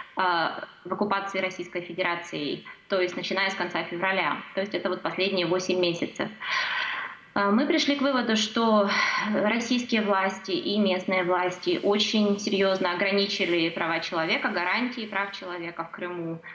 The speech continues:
И основные нарушения, э, из числа очень серьезных нарушений – это насильственное исчезновение людей,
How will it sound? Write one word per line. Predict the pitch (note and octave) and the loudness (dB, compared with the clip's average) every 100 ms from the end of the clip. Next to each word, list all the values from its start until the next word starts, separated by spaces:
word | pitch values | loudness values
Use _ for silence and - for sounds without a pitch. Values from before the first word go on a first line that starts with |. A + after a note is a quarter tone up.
| - - _ _ - | -18 -20 _ _ -4
И | G3+ G#3 G3+ | 0 2 2
основные | - F#3+ G3+ G#3+ G#3+ G#3 | 2 0 2 4 4 4
нарушения, | G3 G#3 - C#4+ C4 A3 G3 | 2 0 2 2 4 4 2
э, | F3+ - F3+ F3 E3+ E3 - - | 0 0 0 2 2 0 -4 -10
из | |
числа | - - F#3+ F#3+ F#3 | -8 -4 0 0 -2
очень | F#3+ F3+ | -6 -8
серьезных | - G3+ G3 F3+ - | -4 -2 -2 -2 -8
нарушений – | F#3 G#3+ D4+ C4+ G#3+ | -6 -2 2 2 2
это | F3+ F#3 | 0 -2
насильственное | F#3+ - - - F3 F3 | -2 -2 -4 -4 -2 0
исчезновение | - F3 F3+ G#3+ C4+ C#4 C4+ | 0 0 2 2 4 4 2
людей, | A#3+ A3+ A#3 A#3 A#3 | 2 2 2 2 -2